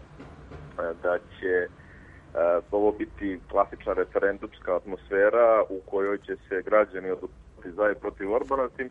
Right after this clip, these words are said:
što je iz njihovog ugla, pretpostavljam, to izgledalo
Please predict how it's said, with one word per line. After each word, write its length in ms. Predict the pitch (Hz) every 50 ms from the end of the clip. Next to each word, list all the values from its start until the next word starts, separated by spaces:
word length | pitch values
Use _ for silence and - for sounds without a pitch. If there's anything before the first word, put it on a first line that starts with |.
| - -
što 140 | - 120
je 180 | 117 113 113 113
iz 120 | 107 110
njihovog 460 | 123 127 135 135 - - 104 101 98 95
ugla, 360 | 104 113 120 131 135 143 147 - - - - - - - - - - - - -
pretpostavljam, 800 | - 117 117 - - 123 123 123 - - 135 131 127 123 123 120 120 - - - - - - -
to 320 | 123 120 117 117 113 101
izgledalo 560 | 104 98 101 107 107 104 - 123 113 110 104